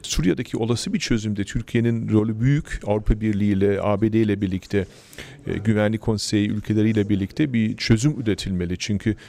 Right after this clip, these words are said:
Assad rejimi ç-, e, düşerse ki inşallah düşer diyorum çünkü bir diktatör rejim, e, insan kasabı başta.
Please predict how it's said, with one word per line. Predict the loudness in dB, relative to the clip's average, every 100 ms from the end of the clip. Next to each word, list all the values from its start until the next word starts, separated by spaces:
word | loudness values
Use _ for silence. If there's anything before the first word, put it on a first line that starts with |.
| -6 -4
Assad | -2 -2 -2 -2
rejimi | -2 0 -2
ç-, | -4 -10 -8
e, | -4
düşerse | -2 0 0 0 -2 -4
ki | -4
inşallah | -2 0 -2 -2 -4
düşer | -6 -6 -2 -2 -2
diyorum | -6 -4 -6
çünkü | -8 -8 -4
bir | -2
diktatör | -2 0 0 2 2
rejim, | 0 -2 -4 -6 -18 -20 -20 -8
e, | -4
insan | 0 0 0
kasabı | -2 -6 -4 -4 -2
başta. | -2 -2 -2 -4